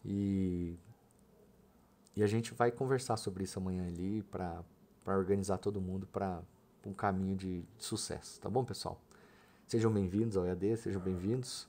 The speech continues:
e ao, ao nosso grupo. Tamo junto, abraço, obrigado por assistir o vídeo.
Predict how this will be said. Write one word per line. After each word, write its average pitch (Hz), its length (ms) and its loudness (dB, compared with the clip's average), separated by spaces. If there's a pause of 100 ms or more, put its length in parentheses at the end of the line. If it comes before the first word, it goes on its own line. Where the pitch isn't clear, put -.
(920)
e 92 600 -2
ao, 87 400 2 (460)
ao 92 120 -2
nosso 85 580 -4 (260)
grupo. 113 420 2 (600)
Tamo 226 220 12
junto, 196 340 2 (340)
abraço, 110 460 8
obrigado 101 300 6
por 107 80 2
assistir - 240 -2
o 95 40 -2
vídeo. 113 540 -6